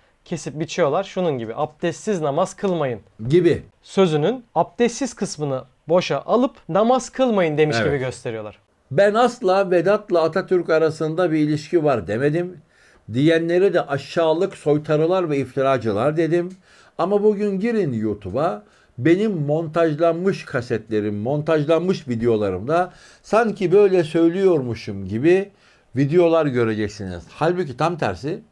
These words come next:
Speaker 2: ben karşı tarafın Rıza Nur kaynaklı, o aşağılık karşı tarafın geneli de Kadir Mısıroğlu'nun fotoğrafını kullanıyorlar.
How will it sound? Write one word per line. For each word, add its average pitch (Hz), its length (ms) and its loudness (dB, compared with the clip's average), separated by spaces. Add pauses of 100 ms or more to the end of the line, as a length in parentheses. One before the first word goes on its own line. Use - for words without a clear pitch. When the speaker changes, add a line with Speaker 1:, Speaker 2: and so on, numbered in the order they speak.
(440)
Speaker 2:
ben 202 220 2
karşı 160 400 0
tarafın 113 500 0
Rıza 165 340 0
Nur 202 220 0
kaynaklı, 139 680 -4 (540)
o 135 160 0
aşağılık 175 640 0
karşı 151 400 0
tarafın 135 480 -4 (440)
geneli 180 460 2
de 185 100 4
Kadir 156 320 2
Mısıroğlu'nun 170 760 0
fotoğrafını 160 720 -2
kullanıyorlar. 123 760 -4